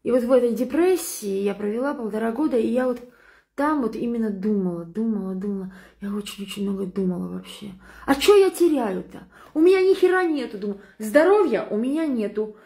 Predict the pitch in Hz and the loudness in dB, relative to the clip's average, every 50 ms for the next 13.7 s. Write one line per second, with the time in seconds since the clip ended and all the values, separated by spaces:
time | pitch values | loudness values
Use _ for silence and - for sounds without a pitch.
0 | - - _ - - - - - 220 262 262 247 226 - 254 - - - 233 285 | -20 -14 _ -4 -4 -4 0 2 2 4 4 2 2 0 -2 -4 -2 -2 0 2
1 | 320 311 - 302 381 381 359 330 269 240 226 254 247 247 254 254 254 262 277 269 | 2 4 6 8 8 8 6 4 -2 -2 -2 -2 0 0 0 0 0 0 0 0
2 | 269 262 254 233 214 202 220 214 220 220 214 220 220 - - - _ _ _ 247 | 0 0 0 0 -2 -2 0 0 0 0 -2 -4 -8 -14 -20 -20 _ _ _ -12
3 | - - 302 330 330 339 330 339 349 339 311 269 254 254 254 254 247 240 240 247 | -8 -4 -2 0 2 2 4 4 4 4 4 2 0 0 0 0 0 -2 -2 -2
4 | 247 240 220 220 220 226 220 226 226 226 220 220 220 214 202 220 214 214 214 208 | -2 -2 -2 -4 -4 -4 -4 -4 -4 -6 -6 -8 -8 -8 -6 -6 -6 -6 -6 -6
5 | 214 226 202 196 202 233 226 226 - - - - - - _ - 285 294 320 349 | -6 -6 -6 -4 -4 -4 -4 -4 -6 -12 -20 -20 -20 -20 _ 0 0 2 2 2
6 | 330 - 359 - - 240 220 247 240 269 311 311 311 311 - - - _ _ _ | 2 0 0 0 -2 -6 -8 -4 -2 -2 0 -2 -2 -4 -8 -12 -18 _ _ _
7 | _ _ _ _ _ _ - 294 - - - 359 392 403 392 392 392 403 403 403 | _ _ _ _ _ _ -10 -8 -8 -2 2 2 4 4 4 4 4 4 4 4
8 | 392 392 392 311 - 247 - - 359 381 370 339 320 302 - 311 294 285 320 330 | 4 4 2 2 0 -4 -4 -2 -2 -2 -2 -4 -6 -4 -4 -4 -2 -2 0 0
9 | 349 370 370 - - - 349 349 - 247 269 302 339 339 339 349 359 381 381 370 | 0 0 -2 -2 0 4 4 4 4 2 0 0 0 0 0 2 2 2 0 0
10 | - 339 330 262 320 320 320 320 320 - 294 311 285 254 208 196 190 - 190 214 | 0 0 2 2 2 2 0 0 0 -2 -2 0 2 2 2 0 -2 -4 -6 -8
11 | 240 285 330 349 330 - - - - _ _ _ - - - - - 302 339 381 | -6 -6 -8 -8 -10 -12 -16 -20 -20 _ _ _ -20 -20 -20 -6 2 4 6 8
12 | 359 370 370 330 349 349 370 349 359 359 - 294 294 285 294 302 294 311 262 247 | 8 8 8 6 2 0 0 0 -2 -2 -4 -8 -8 -6 -6 -4 -2 -2 0 0
13 | 247 277 285 285 285 285 277 247 202 180 175 - - | 0 0 0 0 0 0 2 2 2 2 2 -2 -10